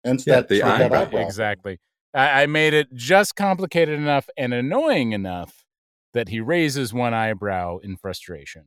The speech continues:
Speaker 2: And that's why we had you on the show, because you're complicated and annoying. That's, that's, that sums you up as a, as a person. And, and
Speaker 1: I would
Speaker 2: and
Speaker 1: reverse those two, but I think you're absolutely right. I think you're
Speaker 2: Mm-hmm.
Speaker 1: absolutely right.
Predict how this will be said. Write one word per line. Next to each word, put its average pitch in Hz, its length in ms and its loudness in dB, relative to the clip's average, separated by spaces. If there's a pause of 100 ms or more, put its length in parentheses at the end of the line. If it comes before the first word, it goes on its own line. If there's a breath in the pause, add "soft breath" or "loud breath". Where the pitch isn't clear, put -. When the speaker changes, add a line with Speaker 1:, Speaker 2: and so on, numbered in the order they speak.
Speaker 2:
And 98 280 4
that's 120 260 4
why 135 140 4
we 127 80 6
had 123 200 4
you 131 80 4
on 127 120 6
the 123 80 4
show, 147 260 4
because 117 400 4
you're 92 140 4
complicated 139 880 2 (140)
and 101 240 2
annoying. 78 440 0
That's, 90 220 0
that's, 101 340 0 (140)
that 110 300 2
sums 107 320 2
you 98 160 6
up 85 180 -2 (100)
as 80 280 -4
a, 82 120 -6
as 78 200 -8
a - 40 -10
person. 82 380 -10
And, 85 160 -8
and 87 140 -4
Speaker 1:
I 165 80 8
would 160 120 2
Speaker 2:
and 143 80 2
Speaker 1:
reverse 160 360 4
those 165 240 4
two, 156 280 4
but 135 140 4
I 117 80 4
think 131 240 0
you're 117 120 4
absolutely 104 380 0
right. 82 280 -8 (500)
I 123 60 -4
think 113 160 -8
you're 92 100 -2
Speaker 2:
Mm-hmm. 123 120 -6
Speaker 1:
absolutely 80 260 -8
right. 78 100 -16